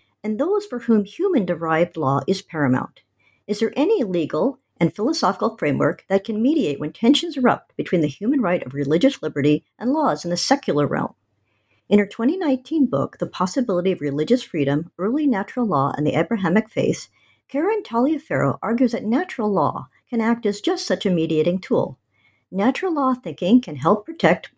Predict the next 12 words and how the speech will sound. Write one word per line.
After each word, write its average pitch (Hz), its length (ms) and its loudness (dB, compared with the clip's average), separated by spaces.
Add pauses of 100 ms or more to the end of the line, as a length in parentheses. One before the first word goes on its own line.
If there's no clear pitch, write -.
(200)
religious 160 400 0
freedom 202 460 0
and 147 140 -2
enable 165 320 2
societies 170 560 0
across 147 380 0
the - 60 -10
globe 143 380 -2
to 240 80 -8
maintain 262 340 0
social 262 400 -4
peace - 380 -2